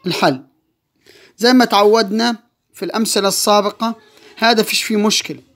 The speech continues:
حساب المتاجرة هي بناخد بضاعة أول مدة، بضاعة آخر المدة، بضاعة أول مدة، بضاعة آخر المدة، هي. تمام.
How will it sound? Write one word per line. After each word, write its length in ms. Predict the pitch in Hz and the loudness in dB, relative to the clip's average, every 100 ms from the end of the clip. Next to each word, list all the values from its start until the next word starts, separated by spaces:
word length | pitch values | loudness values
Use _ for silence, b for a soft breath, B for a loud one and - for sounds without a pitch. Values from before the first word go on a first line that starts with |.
| _ _ b b | _ _ b b
حساب 320 | - - 208 | -4 0 2
المتاجرة 540 | 208 208 - 226 220 214 | 2 0 0 0 2 2
هي 280 | 190 143 120 _ _ _ _ _ _ _ | 2 -2 -10 _ _ _ _ _ _ _
بناخد 420 | 185 220 196 156 - - - | -4 -2 -2 -6 -16 -20 -12
بضاعة 400 | 185 202 220 208 208 | -4 0 2 2 0
أول 240 | 226 220 | 0 0
مدة، 520 | 233 247 190 262 277 - _ _ _ _ _ _ _ _ - | 0 -2 -2 0 -2 -6 _ _ _ _ _ _ _ _ -14
بضاعة 340 | 185 202 220 196 | -6 -2 -2 -2
آخر 280 | 220 226 196 | -4 -4 -4
المدة، 460 | 185 160 131 135 117 _ _ | -4 -6 -10 -16 -20 _ _
بضاعة 300 | 175 190 190 - | -10 -8 -6 -4
أول 240 | 185 190 | -2 -2
مدة، 320 | 208 202 202 | -2 -2 0
بضاعة 580 | 202 175 196 202 226 233 _ - _ - | 0 0 2 4 2 0 _ -20 _ -4
آخر 420 | 196 202 - 226 | -2 0 0 2
المدة، 440 | 233 233 190 147 175 | 2 2 0 0 -2
هي. 120 | 156 - - - - - 415 381 339 _ _ - 381 359 370 - _ _ - _ - - | -2 -4 -20 -20 -20 -20 -20 -20 _ _ _ -20 -20 -20 -20 -20 _ _ -20 _ -20 -8
تمام. 540 | - 190 214 233 254 | 2 4 6 6 4